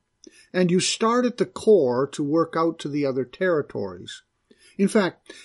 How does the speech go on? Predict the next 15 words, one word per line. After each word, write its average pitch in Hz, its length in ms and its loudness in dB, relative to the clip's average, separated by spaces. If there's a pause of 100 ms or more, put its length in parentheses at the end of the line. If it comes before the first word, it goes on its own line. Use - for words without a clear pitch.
Nehemiah 185 520 8
enlisted 160 680 0
the 143 80 0
help 175 320 0
of 135 160 -4
many 180 320 0
from 156 220 -6
the 143 100 -4
surrounding 147 680 -4
towns 151 440 -4
and 123 180 -4
villages 131 680 0
to 151 120 -6
rebuild 151 880 -2
Jerusalem. 156 720 -6